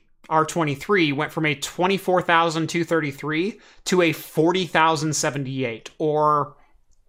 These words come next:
about a fifty-five to sixty percent increase. One generation. Now, the seventy-nine fifty X is not that far off, but it also costs more. Uh, it's seven fifty versus six hundred. Uh,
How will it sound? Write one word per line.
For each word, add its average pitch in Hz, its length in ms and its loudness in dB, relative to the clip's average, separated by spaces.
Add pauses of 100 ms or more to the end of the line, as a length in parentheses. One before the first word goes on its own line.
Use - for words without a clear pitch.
(240)
about 339 320 4
a 302 60 0
fifty-five 202 600 2
to 185 60 0
sixty 180 360 -4
percent 156 360 -6
increase. - 680 -8 (1600)
One 139 240 -2
generation. 147 500 0 (1500)
Now, 190 380 2 (260)
the 165 120 2
seventy-nine 185 680 2
fifty 151 380 0
X 143 180 0
is 156 140 -2
not 160 340 0
that 147 280 0
far 135 360 2
off, - 460 -2 (320)
but 156 100 2
it 165 60 4
also 165 240 2
costs 147 340 0
more. - 240 -18 (240)
Uh, 135 240 0
it's 123 100 -4
seven 165 260 0
fifty 147 280 -2
versus 135 300 -4
six - 180 -8
hundred. - 300 -18 (580)
Uh, 131 680 4